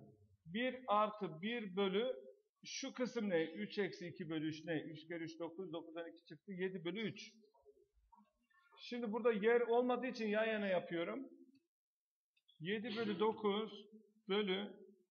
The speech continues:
beş bölü üç bölü bir artı üç bölü yedi. Şu bir bölü yedi bölü üç,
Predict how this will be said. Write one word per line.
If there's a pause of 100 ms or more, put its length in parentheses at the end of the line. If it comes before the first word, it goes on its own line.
(680)
beş
bölü
üç (640)
bölü (120)
bir
artı
üç
bölü
yedi. (420)
Şu
bir
bölü
yedi
bölü
üç,